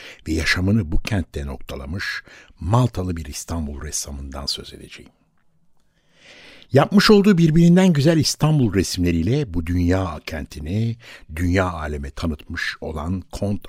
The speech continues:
Amadeo Preziosi. İstanbul'a gelmiş, öteki Avrupalı yazar çizer oryantalistlerin aksine bu kentin efsunlu gizemi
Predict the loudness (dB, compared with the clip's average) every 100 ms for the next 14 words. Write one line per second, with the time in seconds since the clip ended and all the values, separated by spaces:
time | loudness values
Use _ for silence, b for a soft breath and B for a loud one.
0 | -12 -10 -8 -8 -8 -10 -4 -4 -2 -6
1 | -10 -12 -12 -14 -14 -20 _ _ _ _
2 | _ _ _ _ B B B B B B
3 | -2 0 4 4 6 6 6 4 2 0
4 | -2 -8 _ b b b -2 0 2 0
5 | 0 2 2 4 4 2 2 0 2 2
6 | -2 -4 -2 -2 -4 -4 -2 -2 -2 -4
7 | -6 -6 -8 -8 -10 -8 -8 -6 -6 -8
8 | B B B -4 -2 0 -2 -2 0 0
9 | 0 -6 -4 -4 -2 -2 -2 -6 -8 -8
10 | -4 -4